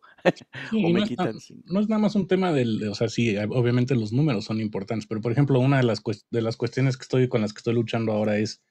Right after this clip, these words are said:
Speaker 2: ¿continúo con el podcast de audio o me enfoco más en la parte de video? Porque con video puedes hacer un contenido de video de buena calidad que también puede refritearse en audio,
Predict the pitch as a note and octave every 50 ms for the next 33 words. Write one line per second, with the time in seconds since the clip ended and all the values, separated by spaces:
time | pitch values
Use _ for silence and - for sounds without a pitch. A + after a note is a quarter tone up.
0 | _ _ _ _ _ _ _ - - A2 A2 - A#2 B2 C#3+ D#3+ D3+ - B2 A2+
1 | A2 A2 - B2+ C3 C#3 - C3+ B2 A#2+ A#2+ C3 D3 E3 F#3 G3 G#3+ A3+ G#3+ _
2 | _ _ _ _ _ _ _ _ _ _ _ - A2+ B2 B2+ C3 C3 C3 A#2+ G#2+
3 | G#2 G2+ - A#2 A2 - A#2 G#2+ G#2+ G#2+ A2+ - A2+ G#2+ F#2+ G2 - A2+ A2 G#2+
4 | - G#2+ G2 G2+ G2+ G#2+ B2 B2+ C3+ C3+ C3+ C3 - A2+ G#2 - - G2+ - A2
5 | G#2+ G#2+ A2+ A2+ B2 B2 B2 - B2+ B2 A2+ A#2+ G#2+ - A#2+ A2+ A#2+ B2 B2 A#2
6 | G#2+ G#2 - G#2 A2 A2+ A2+ A2+ A2 G#2 G#2+ G#2 A2+ A2+ A#2 A#2 A2+ A2 A2 C3+
7 | D#3 F3+ F#3+ G3 - F3+ E3 D3+ C#3+ C3 D3 D3 D3 C#3+ C#3 - - G#2 G#2+ A#2
8 | A#2 A2+ - B2+ A#2+ A#2 B2 A#2+ A2 G#2 G#2+ G2+ F#2+ - G#2+ G#2 G2+ - A2 G#2+
9 | G#2+ G#2 - - G#2 G2+ G2+ A2+ C#3 D3+ C#3 B2 A#2 A#2 D#3+ F3